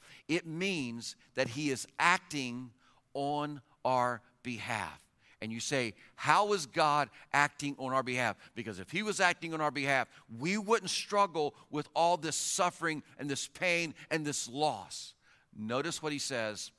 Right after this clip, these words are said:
in verse twenty-eight. Here's how God is acting on our ha-, on our behalf. "And we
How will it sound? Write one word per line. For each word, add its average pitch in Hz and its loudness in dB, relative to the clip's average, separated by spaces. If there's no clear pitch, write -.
in 107 -10
verse 120 -8
twenty-eight. 110 -10
Here's 127 -6
how 135 0
God 117 -2
is 98 -8
acting 107 -4
on 101 -10
our 92 -6
ha-, 85 -12
on 101 -8
our 98 -4
behalf. 90 -10
"And 160 -2
we 127 -6